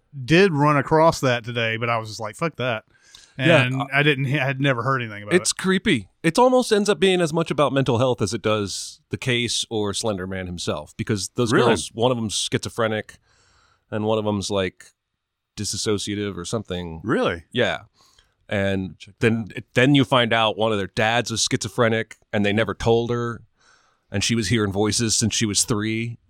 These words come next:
Speaker 3: Oh, man.
Speaker 1: Wow.
Speaker 2: Anyway, it's, uh, it's, I found it to be a very gripping documentary. Uh,
Speaker 1: Mm-hmm.
Speaker 2: unsettling topic, but
Speaker 1: I will have
Speaker 2: 'cause
Speaker 1: to
Speaker 2: there's a
Speaker 1: watch it.
Speaker 2: lot of police interviews the night of the stabbing with each girl. And, like, one of them's just completely detached.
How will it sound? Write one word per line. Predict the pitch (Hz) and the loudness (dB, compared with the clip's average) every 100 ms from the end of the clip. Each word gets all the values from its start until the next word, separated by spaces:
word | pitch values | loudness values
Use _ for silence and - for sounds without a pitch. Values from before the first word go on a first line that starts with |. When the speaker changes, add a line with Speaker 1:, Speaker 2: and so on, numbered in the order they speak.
| 101 | -14
Speaker 3:
Oh, | 95 80 | -12 -12
man. | 73 80 80 | -12 -14 -8
Speaker 1:
Wow. | 123 127 127 123 113 - _ - | -6 -4 -4 -6 -8 -10 _ -6
Speaker 2:
Anyway, | 98 69 67 65 _ _ - | -4 -4 -8 -10 _ _ -6
it's, | 131 - | -4 0
uh, | 117 101 85 - | 2 2 0 -4
it's, | 113 - - - | -8 -6 -10 0
I | 110 | 0
found | 135 - 147 139 | 0 0 2 2
it | |
to | 117 | 2
be | 120 110 | 0 0
a | |
very | 117 107 | 0 -2
gripping | 113 110 101 | -2 -2 0
documentary. | 104 98 95 95 85 80 | 0 0 -2 -4 -4 -6
Uh, | 147 147 | -6 -4
Speaker 1:
Mm-hmm. | 139 | 0
Speaker 2:
unsettling | 135 160 180 156 120 98 | 2 4 4 2 2 2
topic, | 127 143 87 - | 0 0 -4 -4
but | 98 87 | -4 -4
Speaker 1:
I | 131 | -4
will | 156 | 0
have | 170 | 2
Speaker 2:
'cause | 147 | 4
Speaker 1:
to | 151 | 4
Speaker 2:
there's | 135 | 6
a | |
Speaker 1:
watch | 143 | 4
it. | 123 | 4
Speaker 2:
lot | 143 147 | 4 4
of | 123 - | 2 0
police | 117 113 123 - | -2 0 0 2
interviews | 123 120 113 110 104 98 - - | 2 2 -2 -4 -4 -4 -6 -8
the | - 107 | 0 2
night | 107 113 107 | 4 4 2
of | 87 | -2
the | |
stabbing | 98 - 104 101 95 85 85 | -4 0 2 2 -2 -4 -8
with | 98 101 | -10 -8
each | 104 - | -10 -6
girl. | 101 98 95 85 80 _ _ _ _ _ _ _ _ _ _ _ - | -4 -4 -4 -6 -10 _ _ _ _ _ _ _ _ _ _ _ -2
And, | 123 | 0
like, | 120 | 2
one | 127 135 | 2 0
of | |
them's | 123 - | 0 -2
just | 117 - - _ | -4 -4 -6 _
completely | - 117 - - 135 139 120 | -6 -4 -4 -4 -2 0 -2
detached. | 107 - 92 92 - - | -2 -6 -8 -10 -14 -14